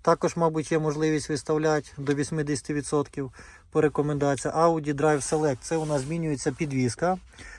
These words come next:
Режими є різні. Ось дивіться. Авто, динамік, комфорт. Також, що цікаво, є окрема клавіша, є S P, я так розумію, стабілізацію.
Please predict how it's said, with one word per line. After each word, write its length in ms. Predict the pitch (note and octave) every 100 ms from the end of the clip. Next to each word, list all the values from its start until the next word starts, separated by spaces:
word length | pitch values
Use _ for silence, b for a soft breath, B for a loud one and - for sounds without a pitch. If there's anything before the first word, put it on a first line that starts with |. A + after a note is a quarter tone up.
| B
Режими 500 | D#3 D#3 D#3 E3+ F3
є 280 | E3 F3 F3 - b b
різні. 540 | D#3+ D#3+ E3 D#3+ E3+ E3 - - D#3
Ось 100 | C#3+
дивіться. 540 | D3+ D#3 C#3+ D#3 C#3+ - - - - - b b b b b - - -
Авто, 380 | F3+ G3+ -
динамік, 540 | C3 C3 D3 F3 E3 C3 -
комфорт. 760 | C3+ C3+ - F#3+ F#3 - - -
Також, 340 | - G#3 G#3+ -
що 140 | F#3+
цікаво, 460 | - F#3 G#3 A3+ F#3
є 140 | E3
окрема 400 | D#3+ F3 F#3 E3+
клавіша, 680 | F3 G3 G#3+ G3 F#3 F3+ D#3 - -
є 360 | D3+ E3 F3 -
S 220 | E3+ D#3+ -
P, 40 | G#3
я 180 | F#3+
так 220 | E3+ D#3 D3+
розумію, 480 | D3+ C#3+ D3+ D3
стабілізацію. 880 | C3+ D#3+ D3+ D#3+ D#3 F3 E3+ - C3+